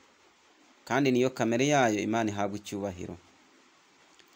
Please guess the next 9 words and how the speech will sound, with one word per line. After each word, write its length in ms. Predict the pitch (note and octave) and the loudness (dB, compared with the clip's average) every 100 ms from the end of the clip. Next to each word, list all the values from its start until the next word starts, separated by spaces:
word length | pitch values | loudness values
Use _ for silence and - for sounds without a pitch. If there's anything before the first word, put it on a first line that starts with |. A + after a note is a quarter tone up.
| _ | _
Muri 160 | G#2+ C3+ | -2 0
uyu 100 | C3 | 2
mwanya 320 | B2 C3+ A#2+ | 4 2 2
rero, 260 | A#2 C3+ | 2 2
mugiye 280 | C3+ A#2 G#2+ | 0 0 -2
kuganira 520 | - A2 A2 G#2+ G#2+ | -6 -2 0 0 -2
na 120 | G#2 G#2 | -4 -2
Boniface 520 | A#2+ A2+ A#2 B2 G#2+ | -2 -2 -2 -4 -2
Baranyeretse 680 | A2 A#2+ A2 G#2+ - D3 | -2 0 -2 -2 -2 -4